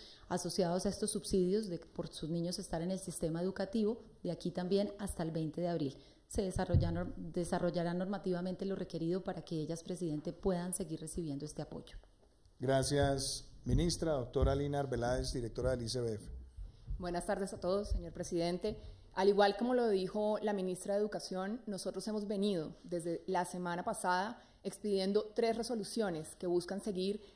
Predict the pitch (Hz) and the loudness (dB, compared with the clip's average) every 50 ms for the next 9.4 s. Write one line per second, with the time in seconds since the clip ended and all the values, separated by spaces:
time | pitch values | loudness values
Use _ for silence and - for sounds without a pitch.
0 | - - - 202 202 202 196 196 196 180 180 190 208 208 208 220 240 233 - - | -20 -6 0 4 4 4 4 4 4 4 4 4 6 6 6 6 4 2 -2 -4
1 | - 208 185 175 170 175 180 190 190 - - 220 208 208 208 - 220 202 208 - | -2 0 2 4 4 4 4 2 0 0 2 2 2 2 2 0 -2 -2 -2 -2
2 | - 202 196 185 175 175 180 175 - - 208 202 196 202 196 170 165 - - 170 | -2 0 2 2 2 2 0 0 0 0 4 4 4 4 4 0 -2 -4 -2 0
3 | 170 180 175 175 175 170 170 - 196 190 196 - 180 165 175 190 214 226 - - | 2 2 2 2 2 0 -2 0 2 2 2 2 2 2 2 2 2 0 -2 -6
4 | - - - - - - 202 202 196 - 208 185 196 208 202 185 - - - - | -16 -20 -20 -6 0 4 6 6 6 6 6 6 8 8 8 6 4 2 -4 -14
5 | - - - - 220 214 208 202 190 190 196 208 226 240 262 302 - - - 233 | -20 -20 -6 2 6 6 6 8 6 6 6 6 6 6 4 2 -2 -4 0 0
6 | 220 202 180 180 - 175 - - 196 185 170 165 - - - - - - 185 185 | 2 0 0 0 -2 -2 2 4 6 6 4 4 0 -6 -16 -20 -10 -6 -4 -2
7 | 185 180 - 196 185 180 175 175 180 190 196 202 196 - 233 226 220 196 185 190 | -2 -2 -2 0 0 0 2 2 2 2 2 0 0 0 0 0 2 2 2 2
8 | 185 180 170 156 160 156 156 156 - - - - 196 190 175 208 - - 202 175 | 2 2 2 2 2 2 2 2 0 0 -2 -2 -2 -2 -2 -2 -2 0 0 0
9 | 170 170 180 185 190 214 233 | 2 2 4 4 4 2 0